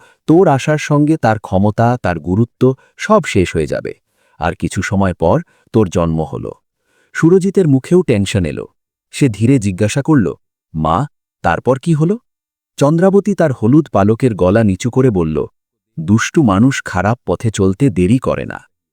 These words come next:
তারাবতী এক তান্ত্রিকের কাছে গেল। সেই তান্ত্রিক বহু বছর ধরে কালো জাদু, তন্ত্রমন্ত্র আর রূপ বদলানোর অভিশাপের জন্য কুখ্যাত ছিল।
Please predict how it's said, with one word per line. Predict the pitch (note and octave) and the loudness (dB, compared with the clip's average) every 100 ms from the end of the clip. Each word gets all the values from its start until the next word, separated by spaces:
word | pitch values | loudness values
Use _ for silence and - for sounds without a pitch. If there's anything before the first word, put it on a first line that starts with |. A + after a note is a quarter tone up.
| _ _ - | _ _ -2
তারাবতী | B2 D3+ D#3+ E3 F#3 | 2 2 2 2 2
এক | D3 - | 0 -2
তান্ত্রিকের | G2+ A2+ A2+ D#3 C3+ | 0 2 2 0 0
কাছে | - E2 F2+ | -2 -6 -6
গেল। | C2+ G#1+ - _ _ _ _ | -6 -8 -12 _ _ _ _
সেই | - D#3+ E3+ | 0 0 2
তান্ত্রিক | A#2+ B2 A#2+ D#3+ G#2 | 2 2 2 -2 2
বহু | G#2+ C#3 | 0 2
বছর | C3+ A#2 - D3+ | 2 0 0 -4
ধরে | G2 G2+ A#2 | -2 -2 0
কালো | F2 F2 A2 | 0 2 2
জাদু, | F2+ E2 E2 A2+ B2 | 2 -2 -2 -4 -2
তন্ত্রমন্ত্র | F#2+ F#2 F2+ A2 F#2+ F#2 - A2+ D3 - - | 0 0 0 0 0 -2 -2 -2 -2 -10 -6
আর | G#2 G2 | -2 0
রূপ | G2 D#3 | 2 2
বদলানোর | E2+ F#2+ F#2+ A2+ A#2+ G#2+ | 2 0 2 2 4 2
অভিশাপের | F#2 A2 C3+ A#2 A2+ | 2 0 -2 0 0
জন্য | F#2+ F#2+ B2 | 2 4 2
কুখ্যাত | - D#3 - F#2+ - | 2 -2 -2 -6 -4
ছিল। | D#2 - A#1 | -6 -8 -10